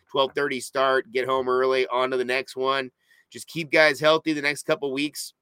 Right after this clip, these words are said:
strap up the chin strap, play hard, fly around, but uh, just get after it. And I, I, I think these guys are gonna have a lot of fun down there. I, I, I really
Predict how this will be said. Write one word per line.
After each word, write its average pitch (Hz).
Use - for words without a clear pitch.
strap 147
up 156
the 123
chin 147
strap, 156
play 143
hard, 139
fly 147
around, 139
but 113
uh, 110
just 117
get 127
after 120
it. 107
And 107
I, 127
I, 147
I 165
think 160
these 135
guys 131
are 120
gonna 120
have 117
a 110
lot 117
of 113
fun 113
down 98
there. 92
I, 110
I, -
I 110
really 135